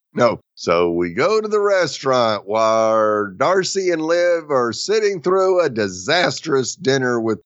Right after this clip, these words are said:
Former's parent, who go out of their way to point out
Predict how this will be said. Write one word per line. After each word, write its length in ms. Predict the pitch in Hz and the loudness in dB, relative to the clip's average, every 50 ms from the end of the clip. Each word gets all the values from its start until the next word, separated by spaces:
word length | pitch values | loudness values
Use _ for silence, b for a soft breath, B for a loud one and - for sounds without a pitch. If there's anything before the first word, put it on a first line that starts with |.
| _ _ - | _ _ -4
Former's 460 | 117 120 123 120 113 113 107 98 - | 0 0 0 0 0 -2 -4 -4 -6
parent, 480 | - - 127 135 147 160 170 165 160 - _ _ _ - | -6 -2 0 0 2 2 0 0 -2 -6 _ _ _ -2
who 160 | 147 156 156 | -2 -2 0
go 300 | 151 139 220 233 226 214 - _ _ - | 0 0 0 0 0 -2 -6 _ _ -2
out 220 | - 220 254 254 | 0 0 0 -2
of 100 | 254 233 | -2 -2
their 220 | 208 233 233 226 214 | 0 0 0 0 0
way 360 | 190 160 156 156 156 160 160 | 0 0 0 2 2 0 0
to 120 | 160 151 | -2 -4
point 360 | 139 - - 160 180 185 180 | -4 -4 -4 -2 0 0 2
out 240 | 170 165 165 170 170 | 2 2 2 0 0